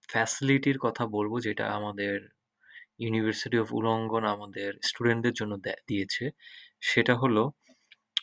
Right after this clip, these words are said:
আহ, এই যে ওয়েবসাইটটা দেখতেছেন, আহ, LinkedIn Learning, এটা একটা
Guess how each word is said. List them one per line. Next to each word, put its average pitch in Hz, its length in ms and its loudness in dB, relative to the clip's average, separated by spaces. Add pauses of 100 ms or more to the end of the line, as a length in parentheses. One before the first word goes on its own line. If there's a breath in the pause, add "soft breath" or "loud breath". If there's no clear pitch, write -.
(320)
আহ, 104 580 6
এই 123 80 2
যে 131 120 6
ওয়েবসাইটটা 113 500 6
দেখতেছেন, 110 640 -4 (120)
আহ, 101 260 2
LinkedIn 120 460 0
Learning, 104 480 0 (680 loud breath)
এটা 117 320 6
একটা 107 640 6